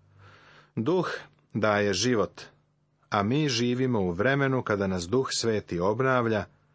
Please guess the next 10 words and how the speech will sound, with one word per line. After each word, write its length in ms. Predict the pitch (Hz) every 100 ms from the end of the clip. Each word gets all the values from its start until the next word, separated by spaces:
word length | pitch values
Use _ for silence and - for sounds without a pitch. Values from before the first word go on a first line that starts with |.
| _ _ _
vodi 580 | - 98 139 131 123 104 _ _ _ _ _ _
i 120 | 190
pokazuje 880 | 196 98 - 107 113 110 120 110 98 - -
Božju 520 | 92 90 87 90 85
volju. 340 | 82 101 92 78 _ _ _ _ _ _ _ _ _ _ _ _ _ _ _ _ _ _ _ _ _ _ _ _ - _ _ _ _ _ _ _ _ _ - - - - _
A 180 | 117 120
gde 240 | 113 139
je 120 | 135 127
opraštanje 760 | 110 120 127 135 - 143 101
ovih, 500 | 117 180 214 -